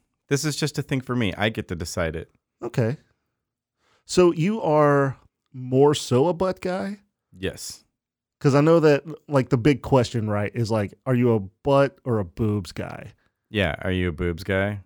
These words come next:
Speaker 2: Uh, I'm a little bit of both. It really depends on the person, in all honesty.
Speaker 1: Okay.
Speaker 2: I don't go one way or the other.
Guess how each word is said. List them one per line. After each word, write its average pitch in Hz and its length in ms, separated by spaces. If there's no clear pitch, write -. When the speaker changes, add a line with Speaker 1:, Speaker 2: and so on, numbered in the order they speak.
Speaker 2:
Uh, 233 460
I'm 160 480
a 147 40
little 220 220
bit 233 100
of 185 60
both. 226 220
It 151 100
really 214 280
depends 156 540
on 123 140
the 101 80
person, 110 580
in 117 160
all 131 300
honesty. 98 560
Speaker 1:
Okay. 85 420
Speaker 2:
I 147 120
don't 180 440
go 135 540
one 120 400
way 110 140
or 107 100
the 101 160
other. 90 300